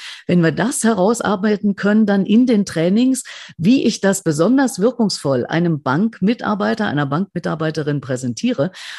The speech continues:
dann, äh, wäre das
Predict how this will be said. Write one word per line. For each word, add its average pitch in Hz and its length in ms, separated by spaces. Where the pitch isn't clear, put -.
dann, 247 340
äh, - 100
wäre 226 1160
das 214 320